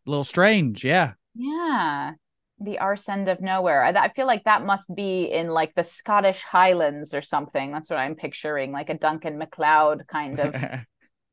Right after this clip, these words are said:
Speaker 1: Yeah,
Speaker 2: Ugh.
Speaker 1: we're, it's like, uh, maybe it's a small town where it's like, uh, "I've already tried to date the women that I w-, am willing, so I gotta get
Speaker 2: <laughs> Yeah,
Speaker 1: on the
Speaker 2: yeah.
Speaker 1: app and"
Speaker 2: "I've already dated Peggy." <laughs>
Speaker 1: <laughs>
Speaker 2: And that's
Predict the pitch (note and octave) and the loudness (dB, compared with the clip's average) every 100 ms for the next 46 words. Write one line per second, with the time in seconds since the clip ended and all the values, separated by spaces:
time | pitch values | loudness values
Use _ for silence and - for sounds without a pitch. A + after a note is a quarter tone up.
0 | _ _ _ _ _ _ - G3 A#2+ C3 | _ _ _ _ _ _ 4 6 6 4
1 | - - _ _ - D3 - C3+ B2 C3+ | 0 -4 _ _ -4 -2 2 2 2 -2
2 | A#2 C3 A2+ - A#2 C#3+ D3 C#3 - B2+ | -2 -4 -4 -10 -2 2 4 2 0 -4
3 | C3+ B2+ B2+ C3+ B2+ B2 A#2+ A#2 - A2+ | 0 2 2 2 2 2 0 -2 -2 -2
4 | A2+ B2+ A#2 A2+ D3 C#3+ C#3+ C#3+ B2+ D3 | 0 0 2 4 4 4 2 2 -2 0
5 | C#3 B2+ A#2 C3 B2+ - A2+ B2+ B2+ A#2+ | -2 -2 -2 -2 -2 -6 -4 -2 0 0
6 | B2 A2+ A#2 G#2+ G#2+ G#2 G#2+ B2 A#2+ G2 | 0 0 0 -4 -10 -8 -2 2 2 0
7 | G2 - A2+ A2 A#2+ A2+ C4+ - - G#3 | -4 -4 0 2 2 2 4 4 4 4
8 | - A#2 - G#3+ G3+ - B3 B3 B3+ C4+ | 4 2 -2 -4 -6 0 0 2 4 4
9 | C#4+ A#3 C4 A#3 G#3+ - B3+ F#3 E3 D#3 | 2 2 2 2 0 -2 -2 0 -2 -4
10 | - _ _ _ - D#3+ B2+ A3+ C3 A3+ | -6 _ _ _ -6 0 2 2 2 0
11 | A#3+ | -2